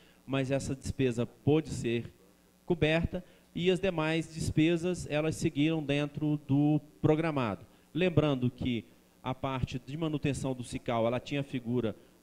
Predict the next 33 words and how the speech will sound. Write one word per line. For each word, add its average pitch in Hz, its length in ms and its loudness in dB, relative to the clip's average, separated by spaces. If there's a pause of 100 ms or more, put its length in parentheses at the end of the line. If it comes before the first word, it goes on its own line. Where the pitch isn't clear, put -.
do 208 120 4
ponto 139 320 0
de 139 100 -4
função, 180 460 -4
que 196 140 -4
só 151 180 -2
é 143 80 2
pago, 113 520 -4 (500)
só 143 200 0
era 135 160 0
pago 117 360 -4
se 170 200 -6
tivesse 135 600 -2
utilização, 165 760 -4 (280)
e 220 140 0
os 220 140 -2
módulos 170 360 0
da 185 120 -2
implanta, 190 440 -2
que - 120 -4
também 175 320 -4
só 170 160 -4
eram 165 180 0
pagos 151 400 0
se - 100 -8
tivesse 143 400 -4
utilização. 143 640 -8
Então, 175 300 -4
isso, 196 220 -4
de 190 80 -2
alguma 185 260 0
forma, 165 320 -2
possibilitou, 170 840 -4